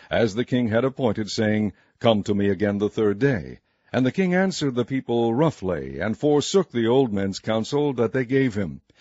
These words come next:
and spake to them after the counsel of the young men, saying,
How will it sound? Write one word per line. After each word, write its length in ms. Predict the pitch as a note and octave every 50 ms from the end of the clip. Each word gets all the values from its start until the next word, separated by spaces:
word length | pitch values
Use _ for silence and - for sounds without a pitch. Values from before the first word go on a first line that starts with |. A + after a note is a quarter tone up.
| - - - -
and 140 | D2+ D#2
spake 320 | C#2+ - - B2+ C#3+ C3+ _
to 120 | - A#2
them 220 | A2 A#2+ B2+ C3 A#2+
after 260 | A2 A2+ G#2 - A2+
the 120 | A2 A2
counsel 400 | - - A2+ A#2 A#2+ - B2+ B2+
of 80 | B2+ B2
the 100 | C3 C#3
young 300 | C3+ C3+ D3 E3 F3+ F3
men, 320 | D#3 C3 G2+ E2 B1+ - -
saying, 480 | - - A#2+ A2 G#2 A2+ A#2+ B2 A2